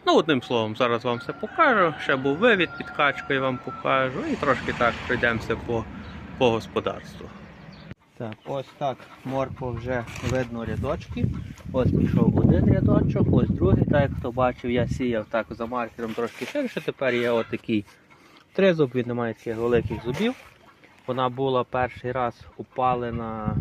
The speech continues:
паяльною лапкою, ну, типу, від кабазу. Тепер видно, і тепер ось так просто легенько.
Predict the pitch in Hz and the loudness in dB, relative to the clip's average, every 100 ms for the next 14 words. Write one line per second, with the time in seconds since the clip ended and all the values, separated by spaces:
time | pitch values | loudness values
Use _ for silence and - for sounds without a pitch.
0 | - - - - - - - - - - | 0 2 0 2 4 6 6 6 6 6
1 | - - - 330 - - - - - - | 6 6 6 4 4 4 4 4 4 4
2 | - - - - - - - - - - | 2 4 4 4 2 4 4 4 4 4
3 | - - - 196 240 180 156 - 131 131 | 2 -2 -4 0 0 2 0 4 4 6
4 | 123 123 - - - - 120 - - 110 | 6 6 6 4 4 4 4 2 0 0
5 | 127 165 - 127 | 2 2 2 2